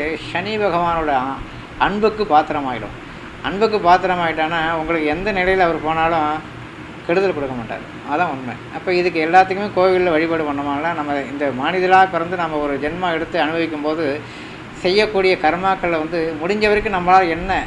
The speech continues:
யாருக்கு இடைஞ்சல் இல்லாம ஒரு வாழ்க்கை, நம்மளால முடிஞ்ச ஒரு நல்ல செயல்கள், நல்ல ஆத்மாக்களை நல்லா செய்யணும். யாராவது உதவி கேட்குறவங்களுக்கு இது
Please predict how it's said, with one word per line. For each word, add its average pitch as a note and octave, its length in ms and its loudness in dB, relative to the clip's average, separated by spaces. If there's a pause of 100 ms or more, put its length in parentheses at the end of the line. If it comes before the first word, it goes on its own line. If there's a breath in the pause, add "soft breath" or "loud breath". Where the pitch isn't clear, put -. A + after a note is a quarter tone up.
(180)
யாருக்கு F#3 400 4
இடைஞ்சல் F3+ 420 0
இல்லாம F3 200 4
ஒரு F3 100 2
வாழ்க்கை, D3+ 360 2 (460)
நம்மளால G#3+ 460 6
முடிஞ்ச F#3 260 0
ஒரு D#3+ 160 2 (580)
நல்ல F3 260 2
செயல்கள், D3+ 400 -4 (800)
நல்ல F#3 220 4
ஆத்மாக்களை F3+ 540 4
நல்லா D#3 180 0
செய்யணும். D3 320 -4
யாராவது F#3 240 4
உதவி G3+ 200 4
கேட்குறவங்களுக்கு E3+ 640 0
இது F3+ 200 -2